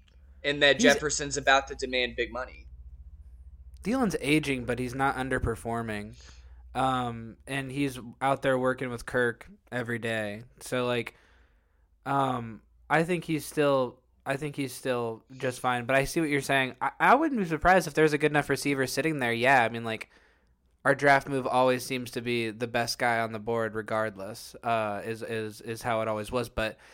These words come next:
Speaker 2: this isn't. This is a new regime. This is Kwesi. This is Kevin. So I don't know. I don't know what they're gonna do. Um, I think corner is smart, and these guys seem to understand that the defense getting built,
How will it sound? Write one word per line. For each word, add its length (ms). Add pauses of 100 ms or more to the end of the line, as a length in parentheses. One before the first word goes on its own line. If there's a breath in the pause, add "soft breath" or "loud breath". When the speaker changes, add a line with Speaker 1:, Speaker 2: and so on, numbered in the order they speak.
(100)
Speaker 2:
this 120
isn't. 380
This 80
is 60
a 60
new 120
regime. 420
This 140
is 100
Kwesi. 600
This 220
is 120
Kevin. 540
So 120
I 120
don't 120
know. 180
I 100
don't 120
know 80
what 140
they're 100
gonna 180
do. 280 (640 soft breath)
Um, 640 (260)
I 100
think 220
corner 380
is 120
smart, 460 (240)
and 180
these 180
guys 280
seem 300
to 380 (120)
understand 640
that 100
the 80
defense 880 (480)
getting 300
built, 420